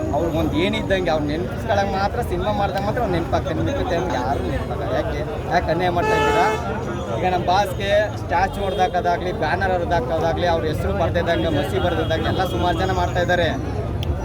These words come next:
ಸ್ವ-, ಮೇಲೆ ಹೋಗೋ ಭಗವಂತ ಇದ್ದಾನೆ, ನೋಡ್ತಾ ಇದ್ದಾನೆ. ಸ್ವರ್ಗ ನರಕ ಎಲ್ಲ ಮೇಲಿಲ್ಲ ಕೇಳು ಜನಕ, ಇಲ್ಲೇ ಕಾಣಬೇಕು ಉಸಿರು ಕೊನೆ ತನಕ.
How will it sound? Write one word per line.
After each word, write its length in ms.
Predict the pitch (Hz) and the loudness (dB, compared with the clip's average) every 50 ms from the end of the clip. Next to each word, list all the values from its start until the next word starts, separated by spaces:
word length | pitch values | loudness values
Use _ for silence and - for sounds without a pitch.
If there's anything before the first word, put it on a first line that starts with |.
| - - - | -4 -4 -2
ಸ್ವ-, 240 | 180 170 - - 160 | 0 0 0 2 2
ಮೇಲೆ 220 | 175 190 196 202 | 2 2 2 2
ಹೋಗೋ 140 | 196 190 190 | 0 0 0
ಭಗವಂತ 460 | 175 - 160 151 185 202 196 180 175 | 0 0 0 2 0 0 0 2 2
ಇದ್ದಾನೆ, 300 | 185 175 156 180 175 170 | 2 2 2 0 0 2
ನೋಡ್ತಾ 300 | - 170 - - - 175 | 2 0 0 0 0 2
ಇದ್ದಾನೆ. 360 | 170 175 165 156 139 139 - | 2 2 0 0 -2 -2 0
ಸ್ವರ್ಗ 300 | 202 202 190 208 196 208 | 0 0 0 0 2 0
ನರಕ 420 | 226 226 233 240 247 262 269 277 294 | 0 2 2 2 4 2 2 2 2
ಎಲ್ಲ 380 | 277 285 277 277 277 277 269 269 269 285 294 294 294 294 285 277 269 | 2 4 4 4 4 6 6 8 8 8 6 6 6 6 4 4 2
ಮೇಲಿಲ್ಲ 540 | 254 240 247 262 269 262 262 269 277 285 277 | 0 -4 -4 -4 -4 -4 -6 -6 -4 -4 -4
ಕೇಳು 520 | 254 254 - 240 240 269 277 262 240 - | -4 -4 -4 -2 -2 0 0 -2 -2 -2
ಜನಕ, 280 | 233 226 233 220 - 220 | -2 0 0 0 0 2
ಇಲ್ಲೇ 360 | 208 190 190 202 233 233 - | 2 2 2 0 0 0 0
ಕಾಣಬೇಕು 680 | - 202 196 214 226 226 220 214 214 208 208 - 190 | 0 0 0 2 2 0 0 0 0 0 0 -2 -2
ಉಸಿರು 320 | 175 - 196 185 190 190 | 0 0 0 0 0 0
ಕೊನೆ 260 | - - 165 175 180 180 | 0 0 0 0 0 0
ತನಕ. 480 | 175 175 165 165 160 160 165 156 - | 0 0 0 2 2 2 2 0 0